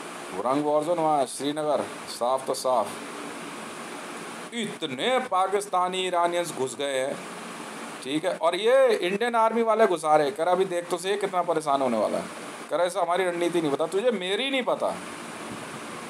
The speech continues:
तुझे मेरे बारे में नहीं पता मैं कौन हूँ।" तारुस की धमकी इंडिया के अंदर? अच्छा जी,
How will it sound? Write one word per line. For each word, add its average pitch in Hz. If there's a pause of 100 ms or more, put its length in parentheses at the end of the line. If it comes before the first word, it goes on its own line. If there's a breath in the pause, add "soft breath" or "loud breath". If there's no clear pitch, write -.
(1300)
तुझे 175
मेरे 196
बारे 202
में 185
नहीं 143
पता 143
मैं 180
कौन 127
हूँ।" 85 (2750)
तारुस 156
की 240
धमकी 185
इंडिया 220
के 339
अंदर? 247 (240)
अच्छा 202
जी, 349